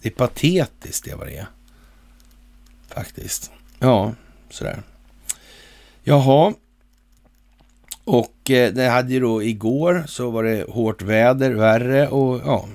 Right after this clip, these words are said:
vad ska vi säga? Hur det kom sig och varför och så vidare, det kan vi väl, ja, låta vara osagt, men, eh, det blev ju så i alla fall. Ja. Jaha, och, eh, det är bäst om Ukraina blir neutrala, säger en,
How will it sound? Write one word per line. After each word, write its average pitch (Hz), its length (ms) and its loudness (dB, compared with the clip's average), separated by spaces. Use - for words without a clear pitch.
vad 101 120 -16
ska 107 80 -14
vi 104 80 -10
säga? 107 400 -2
Hur 113 160 4
det 135 80 2
kom 127 300 0
sig 120 300 0
och 110 360 -2
varför 110 400 -2
och 123 100 -2
så 135 100 -4
vidare, 120 320 2
det 113 400 0
kan 107 280 -2
vi 101 120 -4
väl, 98 260 -6
ja, 107 240 -2
låta 101 260 -8
vara 107 140 -4
osagt, 143 500 -2
men, 123 280 -2
eh, 110 120 0
det 135 100 2
blev 113 260 2
ju 156 60 2
så 95 240 -2
i - 140 -8
alla 92 120 -6
fall. - 280 -6
Ja. 107 320 -2
Jaha, 143 500 4
och, - 420 -2
eh, 139 240 4
det 143 140 2
är 147 80 6
bäst 127 400 0
om 117 120 -4
Ukraina 110 460 -2
blir 98 220 -4
neutrala, 101 840 -2
säger 113 580 0
en, 98 420 -6